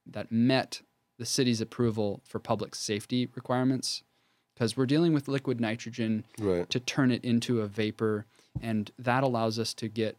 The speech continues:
Speaker 1: um, a, a wonderful effect that we need. But, um, but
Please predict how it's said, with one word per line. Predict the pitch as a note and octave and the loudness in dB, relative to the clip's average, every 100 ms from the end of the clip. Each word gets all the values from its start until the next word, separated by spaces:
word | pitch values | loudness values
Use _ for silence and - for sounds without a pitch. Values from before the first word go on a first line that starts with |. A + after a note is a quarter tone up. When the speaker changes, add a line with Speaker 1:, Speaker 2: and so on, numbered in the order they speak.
| - | -12
Speaker 1:
um, | G#2 G2+ G2+ G2 - | -10 -8 -8 -10 -12
a, | G2+ - | -14 -12
a | G#2 | -12
wonderful | G#2 G#2+ G#2+ G#2+ A2+ G2+ | -6 0 0 0 -2 -4
effect | A2+ - G#2+ G#2 - | -6 -8 -6 -6 -8
that | - | -10
we | G#2+ | -6
need. | G#2 G#2+ G#2 G#2 _ _ _ _ _ _ B2+ | -4 -2 -4 -6 _ _ _ _ _ _ -4
But, | A#2+ A#2 A2 - - - | 0 2 2 -2 -10 -6
um, | A2 G#2+ G#2 G#2 G2+ - _ _ _ _ _ _ _ _ _ - A#2+ | -4 -2 0 -2 -4 -8 _ _ _ _ _ _ _ _ _ -20 -6
but | A#2 G#2+ | -2 -2